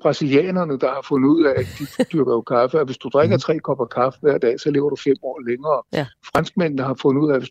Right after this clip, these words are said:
Speaker 1: du drikker to glas rødvin hver dag, lever du fem år længere.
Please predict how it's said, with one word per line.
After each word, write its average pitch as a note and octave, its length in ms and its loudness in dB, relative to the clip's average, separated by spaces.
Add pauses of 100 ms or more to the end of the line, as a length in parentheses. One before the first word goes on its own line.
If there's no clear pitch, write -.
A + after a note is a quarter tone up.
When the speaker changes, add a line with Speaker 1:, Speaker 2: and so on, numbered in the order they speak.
Speaker 1:
du - 60 -20
drikker C3+ 260 0
to D3+ 280 -2
glas C3 280 -2
rødvin E3+ 420 2
hver C3+ 240 0
dag, C3 180 2
lever C3+ 220 0
du C3 160 -2
fem B2 200 -2
år B2 140 2
længere. C3 380 0